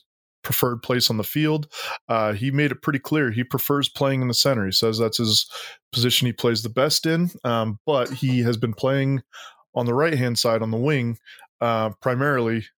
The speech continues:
uh, over the last year or two for R S L. Um, trying to be a team player. That's where he says the team needs him, and he says he's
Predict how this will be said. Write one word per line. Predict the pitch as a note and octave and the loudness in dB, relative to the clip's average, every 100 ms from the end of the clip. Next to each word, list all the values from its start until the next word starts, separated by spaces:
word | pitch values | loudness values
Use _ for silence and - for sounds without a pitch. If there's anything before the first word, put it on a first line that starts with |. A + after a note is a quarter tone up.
| _ _ | _ _
uh, | A2+ G#2+ | 0 2
over | G#2+ A2+ | 2 0
the | A2 | 2
last | A2 G#2+ - | 0 0 -2
year | A2+ | -2
or | A2 | 0
two | - A2+ | 0 0
for | G#2 G#2 | -2 -2
R | G#2+ G#2 | 0 0
S | G2+ A2 | 0 0
L. | G#2 G2+ - - - - | 0 -2 -10 -12 -12 -2
Um, | G2+ G2+ G2 G2+ G2 _ _ _ _ _ _ | 0 0 0 -4 -6 _ _ _ _ _ _
trying | C#3 D3 | -2 0
to | |
be | C#3+ | 0
a | C3+ | 0
team | D3 C3 | -2 -2
player. | C#3 B2 G2 | 0 0 0
That's | G2 G#2+ - | -2 -2 0
where | A#2+ | 0
he | A2+ | 2
says | B2+ A2+ | 0 -2
the | |
team | A#2 C3 A#2+ | -2 0 2
needs | C3 C#3+ - | 2 2 2
him, | E3+ F3 - | 2 0 0
and | A2+ A2+ | 0 2
he | |
says | A2+ - A2 | 2 2 2
he's | A2+ G#2 | 2 0